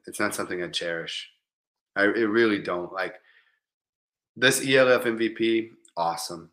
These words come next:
really great. You know, it's a great way to end my career. I'm really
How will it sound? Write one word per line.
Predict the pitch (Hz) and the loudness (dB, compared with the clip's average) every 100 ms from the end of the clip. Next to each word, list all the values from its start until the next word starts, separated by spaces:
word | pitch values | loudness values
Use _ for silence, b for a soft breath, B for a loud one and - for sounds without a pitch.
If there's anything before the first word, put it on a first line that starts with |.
| _ | _
really | 120 123 110 | -4 0 0
great. | 98 90 85 82 - - _ | 0 -6 -8 -10 -18 -20 _
You | 98 95 | -10 -6
know, | 95 95 92 - 92 | -6 -8 -10 -14 -12
it's | 95 104 | -10 -10
a | |
great | 107 117 113 | 0 4 4
way | 107 | 2
to | 101 101 | 0 -2
end | 98 | -4
my | 95 | -6
career. | 92 - 98 98 | -8 -8 -6 -4
I'm | 90 92 98 | -2 -4 -2
really | 113 107 95 | 0 0 -2